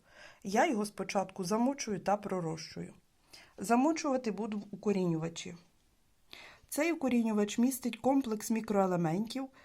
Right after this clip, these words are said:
фітогормони, вітаміни, гумат і бурштинову кислоту. Я приготувала стаканчики, в яких буду замочувати насіння, пронумерувала їх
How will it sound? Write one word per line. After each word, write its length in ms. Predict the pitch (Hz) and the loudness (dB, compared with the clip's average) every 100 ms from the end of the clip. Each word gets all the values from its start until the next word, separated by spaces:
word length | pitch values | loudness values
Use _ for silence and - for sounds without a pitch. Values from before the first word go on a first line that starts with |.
| - - | -20 -18
фітогормони, 920 | - 294 294 220 208 202 180 185 233 247 - _ - | -2 0 2 4 4 6 6 4 0 -4 -14 _ -2
вітаміни, 720 | 220 285 226 196 170 185 262 - - | 0 2 4 4 4 2 -2 -6 -6
гумат 560 | 185 214 196 214 - - | 2 4 6 4 0 -4
і 100 | 240 | 0
бурштинову 680 | 208 208 - 208 202 208 196 | 0 0 -2 0 2 0 -2
кислоту. 580 | 202 196 202 202 160 165 - _ _ _ _ _ _ _ _ _ _ _ _ - - _ _ _ _ _ _ - _ _ _ - _ | -6 -4 -4 -4 -8 -10 -20 _ _ _ _ _ _ _ _ _ _ _ _ -20 -20 _ _ _ _ _ _ -20 _ _ _ -20 _
Я 240 | 226 214 320 | 0 4 4
приготувала 800 | 349 294 277 247 240 240 226 226 - _ - | 2 -2 -2 0 2 4 2 -2 -8 _ -12
стаканчики, 760 | - 247 240 190 170 - 254 | -2 0 4 2 2 -6 -6
в 20 | 247 | -6
яких 280 | 240 254 | -2 -4
буду 240 | 226 233 240 | -2 -4 0
замочувати 680 | 240 233 233 - 226 226 226 | 2 2 0 -2 -6 -6 -4
насіння, 560 | 226 220 233 220 220 - - _ _ _ _ _ _ _ _ _ _ _ | -4 -4 -4 -4 -6 -8 -18 _ _ _ _ _ _ _ _ _ _ _
пронумерувала 840 | - 311 311 254 226 208 180 165 180 | 2 6 8 8 6 4 4 4 2
їх 380 | 202 294 - | -2 -8 -12